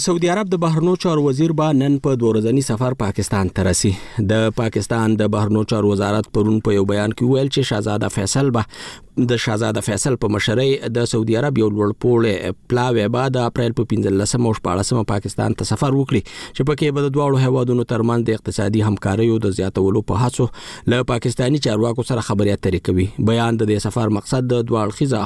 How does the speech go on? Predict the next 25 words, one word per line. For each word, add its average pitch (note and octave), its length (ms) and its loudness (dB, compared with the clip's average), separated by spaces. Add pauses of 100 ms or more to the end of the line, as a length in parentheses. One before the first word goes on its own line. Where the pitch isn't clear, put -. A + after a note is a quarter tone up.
همکاریو G2+ 560 2
پراختیا G#2 460 -2 (380)
او A2 100 2 (100)
د A2+ 120 2
دوه A#2+ 160 0
اړخیزو C3+ 360 0 (140)
ګټورو A#2+ 480 2
اقتصادي A2+ 500 0
همکاریو G#2 480 0
لپاره A2+ 320 0 (140)
مثبته A2 420 -2 (140)
هڅونه G#2+ 420 2 (320)
یاد F#2+ 220 -2
کړې F#2+ 140 2 (100)
ده. F#2 40 2 (640)
د C3 220 2
پاکستاني C3 480 0
چارواکو A#2+ 400 0
په A2+ 140 -2
خبره A#2+ 320 0
سعودي A2+ 260 2
عرب A2 240 0
ژمنه A#2 240 2
کړې B2 240 0
چې - 80 -2